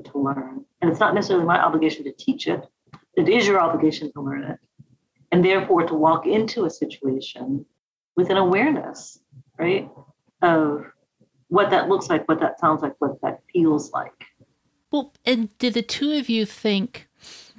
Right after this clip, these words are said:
Speaker 2: in terms of what is and is not appropriate to say in the classroom,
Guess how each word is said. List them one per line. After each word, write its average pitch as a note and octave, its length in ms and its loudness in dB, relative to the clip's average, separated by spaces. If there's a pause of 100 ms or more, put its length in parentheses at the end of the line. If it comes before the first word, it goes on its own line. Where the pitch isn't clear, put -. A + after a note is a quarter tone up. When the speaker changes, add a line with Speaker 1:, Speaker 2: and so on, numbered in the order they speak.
Speaker 2:
in G#3 140 2
terms G3 600 0
of F3 260 -4
what E3+ 200 0
is E3 240 -2
and D#3 100 -2
is D3+ 120 -2
not D#3 240 -2
appropriate - 580 -6
to F3 120 -8
say F#3 200 -4
in D#3 100 -4
the D3+ 80 -10
classroom, E3 640 -8